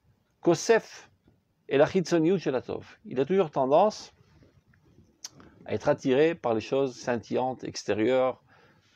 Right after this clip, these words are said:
et, et cetera. Kefi mareu ashitri,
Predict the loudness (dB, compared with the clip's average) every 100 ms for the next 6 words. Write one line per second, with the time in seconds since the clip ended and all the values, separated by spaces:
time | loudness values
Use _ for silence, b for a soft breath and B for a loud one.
0 | -14 -10 -10 -10 -10 -14 -10 -10 -10 -12
1 | -12 _ _ _ _ _ _ _ _ _
2 | _ _ -2 0 2 4 4 4 4 4
3 | -2 -6 -10 -12